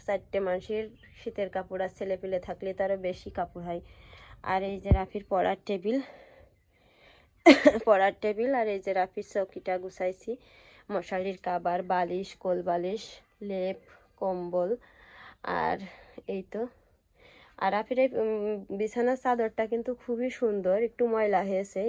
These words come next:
ইনশাল্লাহ কাল পরশু কেচে দেব। তো নতুন চাদর আর কিনলাম না, এটা হচ্ছে নতুন কাপড়ই,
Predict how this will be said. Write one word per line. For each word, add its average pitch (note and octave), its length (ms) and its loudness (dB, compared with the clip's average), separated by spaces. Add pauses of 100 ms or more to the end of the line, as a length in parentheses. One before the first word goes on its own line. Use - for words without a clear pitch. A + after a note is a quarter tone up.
ইনশাল্লাহ F#3+ 400 -2
কাল F#3+ 220 0
পরশু F#3 340 -4
কেচে G3+ 320 -4
দেব। E3+ 140 -4 (840)
তো F#3 80 -2 (320)
নতুন G3 300 -2
চাদর F3+ 320 0
আর F3 120 -4
কিনলাম F3+ 400 0
না, F#3 60 2 (100)
এটা A#3 220 0
হচ্ছে C#4+ 180 -6 (140)
নতুন C4+ 200 0 (100)
কাপড়ই, G3+ 400 0